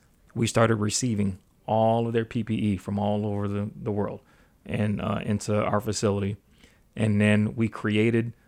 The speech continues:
um, a, uh, point of entry, or I think it's called a, a, an order entry system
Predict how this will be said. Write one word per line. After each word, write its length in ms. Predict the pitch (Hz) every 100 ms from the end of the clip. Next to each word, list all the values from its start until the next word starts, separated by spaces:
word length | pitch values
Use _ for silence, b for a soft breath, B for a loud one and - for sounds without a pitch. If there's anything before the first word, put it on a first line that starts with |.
| b _
um, 420 | - - - - -
a, 360 | 104 104 101 101
uh, 240 | 101 95
point 380 | 92 - 127 123
of 340 | 117 104 - _ _
entry, 500 | - 127 - 131 135 127 _ _ _ _
or 360 | 120 107 104 - - 175 - -
I 80 |
think 180 | - 110
it's 100 | 98
called 220 | - 104 98
a, 200 | 95 -
a, 220 | 101 107 -
an 100 | 110
order 280 | - 131 120
entry 300 | 120 123 131
system 460 | 117 139 - 139 139